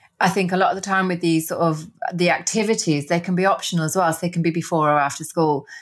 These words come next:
And so the, the ones who want to do them will be the ones who don't perse-, potentially need to do them. They'll be the ones who would move around anyway.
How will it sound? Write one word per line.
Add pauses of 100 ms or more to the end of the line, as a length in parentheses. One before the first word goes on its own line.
(160)
And
so
the,
the
ones
who
want
to
do
them
will
be
the
ones
who
don't
perse-, (300)
potentially
need
to
do
them.
They'll
be
the
ones
who
would
move
around
anyway.